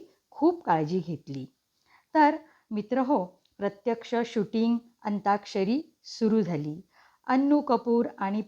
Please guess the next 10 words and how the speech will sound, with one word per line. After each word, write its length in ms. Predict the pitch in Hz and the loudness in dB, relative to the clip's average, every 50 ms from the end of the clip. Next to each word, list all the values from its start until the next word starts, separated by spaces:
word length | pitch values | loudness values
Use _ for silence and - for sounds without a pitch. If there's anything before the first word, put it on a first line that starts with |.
| _ - | _ -8
पल्लवी 420 | 185 190 196 202 202 190 220 226 | -6 -2 -2 -2 -2 -2 -2 -4
जोशी 460 | 190 226 294 294 - - 240 233 240 240 - _ _ _ _ _ - | 0 0 0 0 -2 -2 -4 -4 -4 -4 -8 _ _ _ _ _ -4
हे 200 | 269 294 302 311 | -2 0 0 0
दोघं 380 | 233 226 240 214 220 233 240 240 | 2 2 2 2 2 -2 -4 -4
पट्टीचे 640 | 240 - 208 202 - - 233 233 226 - 262 254 254 - - | -2 -4 -6 -6 -6 -8 -8 -8 -6 -2 -4 -4 -4 -4 -6
अँकर 440 | 233 226 233 226 - 262 233 285 330 - - _ _ _ _ - | -6 -4 -4 -4 -2 0 -2 -2 -2 -6 -14 _ _ _ _ -6
खूप 300 | - - 359 349 - 202 | 2 4 4 4 4 2
धमाल 340 | 220 214 208 208 208 208 208 | 0 0 2 2 2 0 0
करत 340 | - 214 190 190 190 185 - | -2 -2 -2 -2 -4 -6 -6
होते, 280 | 170 - - 151 143 | -10 -10 -8 -10 -12